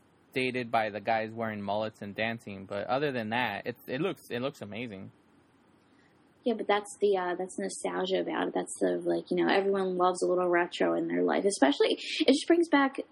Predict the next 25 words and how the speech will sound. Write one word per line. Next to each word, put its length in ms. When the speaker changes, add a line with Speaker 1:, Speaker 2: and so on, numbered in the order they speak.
Speaker 2:
good 280
memories 500
for 80
some 180
people. 300
It 80
just 140
brings 180
back 160
memories 380
in 140
general. 520
And, 440
um, 520
the 80
one 220
thing 180
that 300
I 240
really 360
do 140
appreciate, 760
and 140
my 120
parents 480